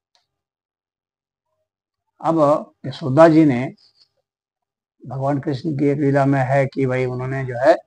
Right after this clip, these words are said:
मिट्टी खा ली, तो मिट्टी खा ली, तो शिकायत उनकी हुई कि इन्होंने मिट्टी खा ली है। अब मिट्टी खा ली है, तो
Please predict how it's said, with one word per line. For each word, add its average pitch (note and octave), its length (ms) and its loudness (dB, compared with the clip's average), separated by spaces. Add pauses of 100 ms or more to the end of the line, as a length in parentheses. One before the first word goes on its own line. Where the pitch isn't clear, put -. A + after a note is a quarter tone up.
(840)
मिट्टी B2+ 320 -2
खा D#3 200 2
ली, D3 180 0 (1120)
तो C3+ 80 -14
मिट्टी C#3 360 -4
खा D3 220 -6
ली, D3+ 220 -2
तो A#2 380 -8
शिकायत C#3 400 -2
उनकी C#3 280 -2
हुई C3+ 200 0
कि C#3 100 -4
इन्होंने C3 240 -2
मिट्टी C3 300 -6
खा - 180 -8
ली C3 200 -6
है। C3 80 -18 (1600)
अब C#3 80 -10
मिट्टी D3 380 -4
खा D#3 240 -2
ली D#3 140 2
है, D#3 140 0
तो C#3+ 400 -4